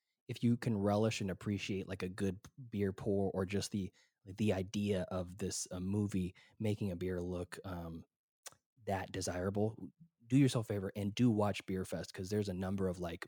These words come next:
money shots on beers, and there's, I'm telling you, you could make this entire list out of the scenes from Beer Fest. It's,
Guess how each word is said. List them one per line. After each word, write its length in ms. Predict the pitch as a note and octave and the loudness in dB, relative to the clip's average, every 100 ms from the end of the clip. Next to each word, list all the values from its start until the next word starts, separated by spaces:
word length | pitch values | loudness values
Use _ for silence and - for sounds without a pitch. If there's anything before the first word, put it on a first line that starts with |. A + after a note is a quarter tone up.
| G#2 | -6
money 260 | F#2+ F#2 | -2 -2
shots 420 | E2+ F#2+ F#2 - - | -2 -2 -4 -6 -6
on 180 | F#2+ F2+ | -6 -4
beers, 460 | F#2+ F#2 F#2+ G#2 - _ _ _ _ _ _ | -2 -2 -2 -4 -10 _ _ _ _ _ _
and 160 | F#2+ F#2 | -2 2
there's, 240 | F#2+ F#2 - _ _ _ - | 2 0 -6 _ _ _ -2
I'm 140 | A#2+ | 0
telling 240 | A#2+ G#2+ | 2 2
you, 100 | F#2+ | 2
you 160 | F#2 A2+ | 0 0
could 160 | A#2+ G#2+ | 2 2
make 160 | G#2 | 2
this 160 | G#2+ G2+ | 0 -2
entire 300 | F#2+ G2 F2+ | -2 -2 0
list 260 | G2+ F#2+ | 0 0
out 80 | F#2+ | -4
of 100 | F2 | -6
the 60 | E2 E2 | -8 -8
scenes 280 | - F#2+ - | -4 -4 -4
from 100 | E2+ | -6
Beer 160 | E2+ | -6
Fest. 360 | E2 F2+ - - | -6 -10 -10 -6
It's, 300 | F2+ - | -6 -6